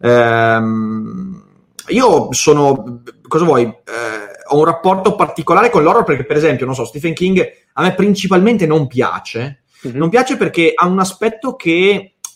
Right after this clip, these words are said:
Speaker 1: io dall'horror non, non, non, non desidero vedere. Cioè, un autore che in realtà accompagna moltissimo il suo lettore.
Speaker 2: Mhm.
Speaker 1: Eh, questa cosa funziona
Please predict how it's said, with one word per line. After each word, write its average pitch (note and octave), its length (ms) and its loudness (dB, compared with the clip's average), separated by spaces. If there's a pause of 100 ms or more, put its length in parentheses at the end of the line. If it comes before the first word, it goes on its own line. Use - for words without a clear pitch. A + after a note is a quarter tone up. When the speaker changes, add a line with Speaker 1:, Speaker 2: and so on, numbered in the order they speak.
Speaker 1:
io A3 200 4
dall'horror F#3 1200 4
non, D#3+ 720 -6
non, C#3+ 300 -8
non, C#3+ 180 -6
non D3 180 -2
desidero D#3 400 0
vedere. C3 460 2 (260)
Cioè, D#3+ 160 -2
un D#3+ 60 0
autore E3 480 2
che G3 120 -6
in D#3 80 -2
realtà D#3 360 2
accompagna E3+ 720 -4
moltissimo C3+ 720 -8
il G#2 60 -14
suo - 160 -10
lettore. G2+ 680 -10 (320)
Speaker 2:
Mhm. B2 80 -10
Speaker 1:
Eh, B2 600 2
questa - 160 -8
cosa - 220 0
funziona G#3 960 2